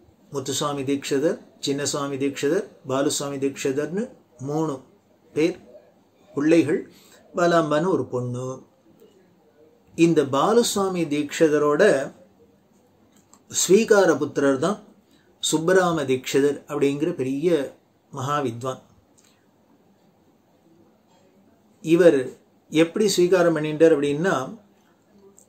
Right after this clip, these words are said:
இந்த பாலுசுவாமி தீக்ஷிதருக்கு ஒரு பொண்ணு, அந்த பொண்ணு அன்னபூரணின்னு பேரு. அந்த அன்னபூரணியோட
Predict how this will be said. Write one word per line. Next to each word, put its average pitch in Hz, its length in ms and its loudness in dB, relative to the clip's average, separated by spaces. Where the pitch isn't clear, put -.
இந்த 160 340 4
பாலுசுவாமி 170 720 2
தீக்ஷிதருக்கு 160 880 2
ஒரு 143 220 -2
பொண்ணு, 170 420 2
அந்த 147 260 -2
பொண்ணு 165 260 0
அன்னபூரணின்னு 160 680 0
பேரு. 139 300 0
அந்த 147 320 -4
அன்னபூரணியோட 175 1300 4